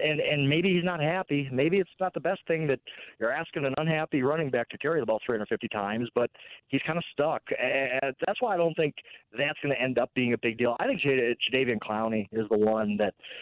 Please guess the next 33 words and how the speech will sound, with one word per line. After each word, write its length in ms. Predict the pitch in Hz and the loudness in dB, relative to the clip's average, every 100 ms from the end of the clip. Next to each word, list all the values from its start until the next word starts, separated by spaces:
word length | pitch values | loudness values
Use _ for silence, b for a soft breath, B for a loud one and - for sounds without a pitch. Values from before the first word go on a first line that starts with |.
| B - | B -2
you 160 | 135 135 | 0 0
know, 160 | 113 113 | -2 0
he's 160 | 135 - | -2 0
the 60 | |
biggest 400 | 127 156 147 143 | -2 0 0 0
name 320 | 127 127 143 135 | 0 0 2 0
out 160 | 127 | 0
there 160 | 127 117 | 0 -2
who 240 | 120 110 | 0 -2
really, 340 | 113 131 123 117 | 2 4 4 2
this 120 | 165 175 | 0 0
might 240 | 131 120 | 0 0
really 240 | 104 110 98 | 2 2 2
drag 300 | 90 85 85 | 0 0 -2
on. 220 | 82 76 | -4 -4
This 120 | 113 - | -6 -2
might 240 | 143 120 - | 0 0 0
be 320 | 113 101 - B B - | 2 2 0 B B 0
the 60 | |
Le'Veon 340 | 131 104 110 95 | 2 4 2 0
Bell 220 | 104 127 - | 0 0 -4
situation. 600 | 87 82 80 160 - 80 | -8 -6 -4 -4 -4 -4
I, 240 | 107 110 | -4 -4
I 40 | 110 | -4
think 120 | 135 - | -6 -2
that 100 | - B B B 113 | -4 B B B 0
Le'Veon 420 | 165 233 175 147 | 2 2 2 2
has 80 | 131 | 0
at 80 | 127 | 2
least 220 | 139 - | 0 0
given 160 | 147 | 0
a 60 | 131 | -2
path 280 | - 110 | -2 -4